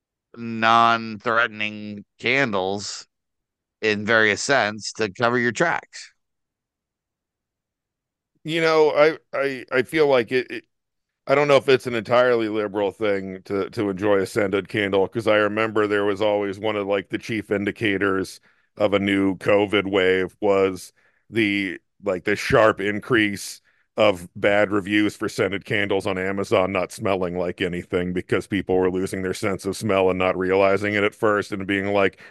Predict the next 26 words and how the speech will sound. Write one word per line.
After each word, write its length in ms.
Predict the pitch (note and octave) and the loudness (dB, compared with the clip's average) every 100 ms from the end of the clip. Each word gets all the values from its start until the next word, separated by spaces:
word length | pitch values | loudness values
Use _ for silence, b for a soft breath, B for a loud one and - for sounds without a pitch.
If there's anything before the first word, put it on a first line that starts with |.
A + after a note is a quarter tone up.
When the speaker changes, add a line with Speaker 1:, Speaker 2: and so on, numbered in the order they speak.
| - | -12
Speaker 2:
"This 120 | C3 | -4
candle 340 | E3 D3 B2 | 2 4 4
I 80 | A2+ | 4
got's 200 | A2 - | 4 0
bullshit. 480 | F#2+ B2+ A#2+ - G2 | -2 -2 -2 0 0
I 80 | A2 | 0
can't 260 | C3+ A2+ | -2 -4
smell 320 | - B2+ A2+ | -4 -6 -4
a 60 | F#2 | -4
thing." 460 | - A#2+ G#2+ F2+ E2 b b b b _ _ - | -4 0 0 -2 -10 b b b b _ _ -6
And 100 | G2+ | -4
it 20 | |
was, 160 | G2+ | 0
like, 300 | A#2 A2+ - A2 | 4 4 2 -2
right, 300 | A2+ A#2 A#2+ | 4 6 6
right 220 | B2 B2 B2 | 6 6 6
in 100 | A#2+ | 4
the 280 | A2+ G2+ - b b | 0 -2 -14 b b
early 260 | B2+ A#2+ A#2 | 4 4 4
point 340 | - B2 A2+ | 4 2 4
of, 100 | G#2+ | 4
like, 200 | G2+ A2 | 2 2
a 80 | G#2+ | 2
wave 440 | G2+ G#2 G2+ G2+ E2+ | 0 0 0 -2 -8
surging 580 | - A#2 G2 G2 A2+ G2+ | -6 0 0 2 0 4
up, 300 | G2+ F#2 | 2 2